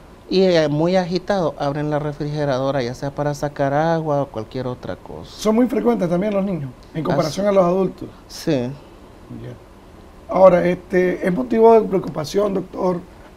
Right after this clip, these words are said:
Speaker 2: Se dice, los médicos dicen que el para-, el parálisis facial es como un indicio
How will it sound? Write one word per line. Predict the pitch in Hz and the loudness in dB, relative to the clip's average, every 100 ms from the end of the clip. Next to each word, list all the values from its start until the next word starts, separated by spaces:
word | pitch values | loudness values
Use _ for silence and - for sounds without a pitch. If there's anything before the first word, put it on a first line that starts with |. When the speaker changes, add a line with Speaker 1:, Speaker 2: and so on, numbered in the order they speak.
| - - - - | -20 -20 -20 -16
Speaker 2:
Se | - 170 | -4 2
dice, | 165 190 226 214 220 208 - - - | 2 2 2 4 4 2 -2 -8 -10
los | - 151 | -6 -4
médicos | 165 190 196 | -4 -2 -2
dicen | 180 190 202 190 | -2 -4 -6 -4
que | 180 | -2
el | 165 | -2
para-, | 165 151 147 | -2 -4 -4
el | 156 147 | -6 -6
parálisis | 147 147 175 180 | -6 -6 -6 -10
facial | 175 156 170 170 175 - - - - - - - - | -10 -10 -4 -4 -4 -10 -20 -20 -20 -20 -20 -18 -8
es | 151 | -8
como | 165 175 190 190 | -2 0 2 4
un | 175 190 | 4 2
indicio | 175 175 190 - 143 | 0 -2 -4 -6 -8